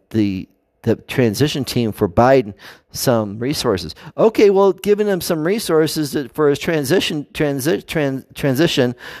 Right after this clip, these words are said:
doesn't mean that she gave him the full trans-, trans-, the full resources. Doesn't mean she gave him the full red light. It just means she gave him a little, little, a little resources that he can use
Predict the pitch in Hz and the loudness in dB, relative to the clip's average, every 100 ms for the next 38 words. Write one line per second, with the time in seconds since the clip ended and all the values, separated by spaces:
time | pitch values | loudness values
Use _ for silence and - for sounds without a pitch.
0 | - 202 185 170 160 220 185 143 - 160 | 2 4 6 4 2 0 2 2 2 -2
1 | 151 160 156 143 - 170 165 135 - 165 | 0 0 -2 -6 -2 0 0 -4 -10 -6
2 | 135 120 - - 151 127 - 117 - 135 | -4 -6 -10 -8 -6 -8 -16 -16 -10 -8
3 | - 147 143 135 131 202 - 127 120 - | 0 2 4 2 0 0 2 2 2 0
4 | 90 - - - _ _ - 170 175 180 | -4 -6 -18 -20 _ _ 2 4 6 4
5 | 208 - 139 165 160 147 165 165 160 165 | 2 0 2 2 2 0 0 2 4 6
6 | 170 220 131 - _ _ _ _ _ _ | 4 2 -2 -8 _ _ _ _ _ _
7 | _ _ _ _ _ _ - 110 120 165 | _ _ _ _ _ _ -12 -8 -6 -2
8 | 165 175 - 160 143 156 156 170 160 151 | 0 0 -4 -2 4 4 4 0 0 2
9 | 160 170 147 143 147 165 - 151 147 151 | 4 4 2 2 2 2 0 0 2 2
10 | 143 156 240 - 135 143 151 143 143 151 | 2 2 2 0 -2 -2 -2 4 4 4
11 | 151 165 160 269 185 - - | 0 -4 -2 -2 -2 -4 -12